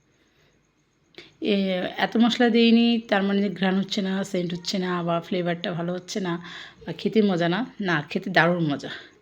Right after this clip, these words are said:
কম মশলা দিয়েও বিরিয়ানি রান্না করে খেতে খুব দারুণ মজা। আমি এখানে নিয়েছি চা-, এক কেজি চাল।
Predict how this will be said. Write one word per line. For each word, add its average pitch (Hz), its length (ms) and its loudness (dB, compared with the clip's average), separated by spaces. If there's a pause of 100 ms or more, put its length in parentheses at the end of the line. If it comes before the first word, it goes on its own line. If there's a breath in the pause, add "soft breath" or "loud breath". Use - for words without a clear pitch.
(420 loud breath)
কম 202 220 4
মশলা 220 280 6
দিয়েও 254 240 6
বিরিয়ানি 202 280 4
রান্না 196 240 4
করে 208 180 -2
খেতে - 260 -6
খুব 233 140 -4
দারুণ 165 340 2
মজা। 170 220 -10 (1120 soft breath)
আমি 214 200 4
এখানে 233 180 4
নিয়েছি 226 400 4
চা-, - 120 -6
এক 180 240 0
কেজি 180 180 -2
চাল। 180 320 -2